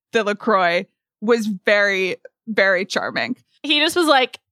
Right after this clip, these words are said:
Speaker 2: really excited about all the different flavors and also, like, being surprised by whatever his P A was gonna give him for that, like, without, like, picking. And it was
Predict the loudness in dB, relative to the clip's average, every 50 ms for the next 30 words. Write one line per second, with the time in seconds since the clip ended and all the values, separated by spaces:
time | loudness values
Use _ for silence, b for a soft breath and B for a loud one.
0 | _ _ _ _ _ _ _ _ _ _ _ _ _ -10 -4 0 0 2 2 2
1 | 2 2 0 0 0 2 2 2 2 2 0 0 -2 -2 0 0 0 0 0 0
2 | -2 -2 -2 -4 -2 -2 -2 -2 0 0 -2 0 0 0 0 0 0 0 0 0
3 | 0 0 -2 -2 -6 _ -4 -2 -2 0 -2 -2 -2 -4 -6 -4 0 2 2 4
4 | 4 2 0 -2 -2 -2 0 0 0 0 0 0 0 -2 -2 -6 -6 -4 -6 -8
5 | -8 -10 -14 -10 -4 -2 0 0 2 0 0 -2 -4 -4 -6 -6 -6 -8 -8 -2
6 | -2 -2 0 0 0 0 0 -2 -6 -12 -6 _ -2 0 2 2 2 0 0 -2
7 | -6 _ _ _ -2 0 0 2 0 0 0 0 2 2 2 2 0 -2 -6 -8
8 | -6 -6 -4 -2 0 -2 -2 -2 -2 0 0 0 0 -4 B B B B -6 B
9 | 0 2 2 2 0 -2